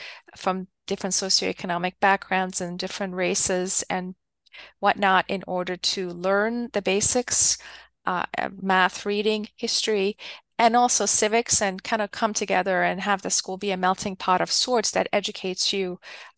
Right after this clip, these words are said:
uh, and prepares you for life. Um, but what's happening, unfortunately, in a lot of our public schools is that's not happening. People are self-selecting into settings,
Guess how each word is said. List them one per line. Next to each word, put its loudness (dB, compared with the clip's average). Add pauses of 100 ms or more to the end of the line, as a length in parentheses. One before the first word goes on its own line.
uh, 2
and -2
prepares 2
you -4
for -4
life. -2 (460)
Um, 2 (400)
but 4
what's 0
happening, 2
unfortunately, -2
in -4
a -8
lot 4
of -4
our 0
public -6
schools 2
is -2
that's 4
not 2
happening. -4
People -4
are 0
self-selecting 2
into -8
settings, 4